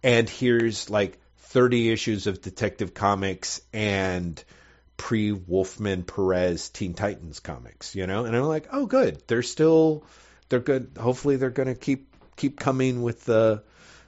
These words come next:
with the, with the Silver Age and the Bronze Age and the Weird Age comics. And I'm,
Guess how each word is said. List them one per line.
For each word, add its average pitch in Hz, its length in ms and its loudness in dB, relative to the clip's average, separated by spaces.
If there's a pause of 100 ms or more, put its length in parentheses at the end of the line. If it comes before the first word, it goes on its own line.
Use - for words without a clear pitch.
(140)
with 110 180 -2
the, 104 340 2
with 107 300 -4
the 101 240 0
Silver 104 520 0
Age 95 320 0
and 92 100 -4
the 90 60 -4
Bronze 98 480 0
Age 85 340 -4
and 87 160 -4
the 90 60 -6
Weird 92 320 -4
Age 85 360 -4
comics. 87 560 -12
And 78 140 -10
I'm, 78 300 -12